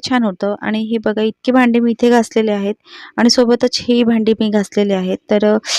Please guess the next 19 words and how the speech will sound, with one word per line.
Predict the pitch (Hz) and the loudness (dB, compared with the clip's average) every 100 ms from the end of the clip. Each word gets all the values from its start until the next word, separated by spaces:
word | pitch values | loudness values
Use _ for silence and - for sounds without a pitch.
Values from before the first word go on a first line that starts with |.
| - - | -6 -2
आज | 220 | 0
भरपूर | 214 214 - 220 | 2 2 0 0
भांडी | 254 226 | 2 0
निघाली | 214 202 208 202 | -2 -2 0 0
होती | 196 - 202 | -4 -4 -6
आणि | 185 202 208 208 | -2 0 0 0
त्यातल्या | 196 - 202 | -2 2 2
त्यात | 202 202 | 2 0
आमच्या | 202 202 | -2 0
ताईसुद्धा | 208 196 208 202 | 0 0 0 0
आल्या | 196 202 | -2 -2
नव्हत्या. | 196 185 190 - - - - - _ | -4 -6 -8 -10 -20 -20 -20 -20 _
तर | 226 226 | 0 2
हिने | 233 240 254 | 2 4 4
नाश्ता | 247 214 - | 4 0 0
वगैरे | 247 247 254 | 0 0 0
केला | - 240 240 | 0 0 2
आणि | 240 | 0
त्यानंतर | 240 240 220 208 | 0 0 0 -2